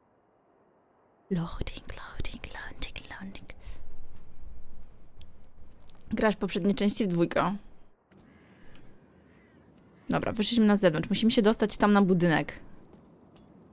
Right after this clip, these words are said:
Ale spójrzmy, czy nie mamy ku temu żadnych pomocnych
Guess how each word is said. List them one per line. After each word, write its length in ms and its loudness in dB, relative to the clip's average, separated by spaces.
Ale 180 6
spójrzmy, 460 4
czy 140 0
nie 80 6
mamy 260 6
ku 160 -2
temu 360 4
żadnych 280 4
pomocnych 720 2